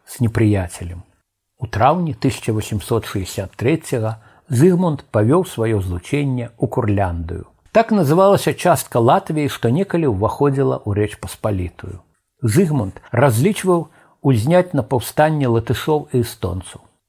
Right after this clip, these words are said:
На пачатку патрыетам спадарожнічаў поспех. Апрача шляхты, да іх далучалася шмат сялянскай моладзі. Серакоўскі часам нават абыходзіў вескі, бо не меў для юнакоў зброі.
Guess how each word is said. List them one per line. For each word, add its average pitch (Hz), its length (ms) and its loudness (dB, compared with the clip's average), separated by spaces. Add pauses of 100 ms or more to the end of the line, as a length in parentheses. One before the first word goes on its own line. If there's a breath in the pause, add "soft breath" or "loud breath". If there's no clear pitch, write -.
(120)
На 104 100 -2
пачатку 113 640 -4 (260)
патрыетам 131 640 2
спадарожнічаў 113 880 0
поспех. - 560 -10 (460)
Апрача 117 480 -2
шляхты, 123 540 -2 (160 loud breath)
да 127 120 4
іх 175 220 4
далучалася 135 720 0
шмат 170 320 -2
сялянскай 117 560 0
моладзі. 92 560 0 (420)
Серакоўскі 143 800 0 (240 soft breath)
часам 190 400 2
нават 180 320 4
абыходзіў 165 560 4
вескі, 139 560 2
бо 123 100 4
не 143 160 4
меў 175 300 2
для 143 160 2
юнакоў 123 480 0
зброі. 104 580 2